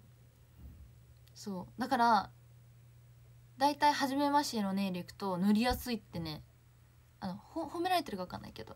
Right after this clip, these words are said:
「塗りやすいです」ってなんか感謝の言葉を述べられる。<laughs> 「ネイル映えるからいいね」みたいな。そう。なんか手が大きいのか爪が大きいのか、まあ、どっちかも、どっちもかもしれないんだけど。嬉しい。いっ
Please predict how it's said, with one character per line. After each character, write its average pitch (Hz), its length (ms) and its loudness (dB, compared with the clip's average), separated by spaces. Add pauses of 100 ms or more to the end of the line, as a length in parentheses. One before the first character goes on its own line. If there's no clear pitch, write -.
(120)
「塗 208 100 0
り 214 60 0
や 226 100 0
す 214 140 -6
い 208 40 -2
で 214 100 -12
す」 - 100 -16
っ - 20 -20
て - 60 -14
な 185 80 -10
ん - 20 -12
か - 120 -16
感 214 160 4
謝 - 100 -8
の 165 80 -10
言 165 200 -12
葉 160 80 -8
を 156 40 -10
述 156 140 -8
べ 160 100 -10
ら 165 100 -6
れ 160 140 -10
る。 - 100 -18 (220)
<laughs> - 380 -14 (1300)
「ネ 254 160 -4
イ 240 40 -4
ル 202 140 -4
映 214 140 0
え 240 40 0
る 220 80 -2
か 185 120 -12
ら 175 80 -8
い 190 100 -2
い 175 40 -4
ね」 165 160 -10
み 165 80 -16
た - 100 -20
い 202 40 -16
な。 - 60 -18 (540)
そ - 200 -20
う。 - 40 -18 (300)
な 214 80 -2
ん 208 40 -2
か 208 120 -2
手 359 180 0
が 359 100 4
大 285 80 2
き 269 60 -8
い 226 40 -2
の 208 80 -2
か 185 80 -8
爪 208 220 -2
が 208 80 -2
大 208 40 -4
き - 80 -16
い 214 40 -4
の 196 80 -6
か、 190 180 -10
ま 185 100 -4
あ、 - 20 -6
ど 185 100 -4
っ 196 40 -4
ち - 120 -12
か 220 140 -2
も、 185 180 -6 (120)
ど 202 100 -12
っ 190 40 -10
ち - 120 -8
も 208 100 -2
か 202 120 -10
も 196 80 -12
し - 100 -12
れ 190 60 -8
な 185 80 -8
い 175 40 -10
ん 165 40 -12
だ 170 80 -12
け - 100 -16
ど。 - 80 -20 (2500)
嬉 294 200 2
し 311 280 2
い。 - 100 -4
い - 20 0
っ 208 40 -4